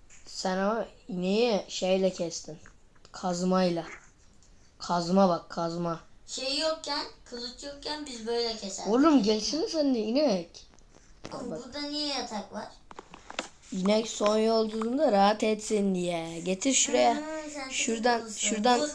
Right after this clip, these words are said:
Speaker 2: vur.
Speaker 1: Hayır, ineği yatağın üstüne düşürelim ki canı gitmesin. Anladın
Speaker 2: Tamam,
Speaker 1: mı?
Speaker 2: şimdi kes.
Speaker 1: Ben mi?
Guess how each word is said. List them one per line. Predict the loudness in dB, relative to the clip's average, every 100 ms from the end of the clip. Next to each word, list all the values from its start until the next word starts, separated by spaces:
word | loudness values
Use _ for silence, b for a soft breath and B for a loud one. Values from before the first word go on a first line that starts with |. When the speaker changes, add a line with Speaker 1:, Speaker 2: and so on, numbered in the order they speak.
| -8 -20
Speaker 2:
vur. | -18 -16 -16 -20 -20 -12
Speaker 1:
Hayır, | -4 -4 -4 -8
ineği | -6 -2 0
yatağın | 2 0 -2 -4
üstüne | -6 -6 -6
düşürelim | -6 -6 -8 -8 -8
ki | -6
canı | -2 -2
gitmesin. | -4 -10 -14 -14 -12
Anladın | -10 -8 -6
Speaker 2:
Tamam, | -4
Speaker 1:
mı? |
Speaker 2:
şimdi | -6 -8 -10 -14
kes. | -12 -8 -2 -2 -4 -20 -2 -2 -2 -20 -20 -10 2
Speaker 1:
Ben | 4 6
mi? | 4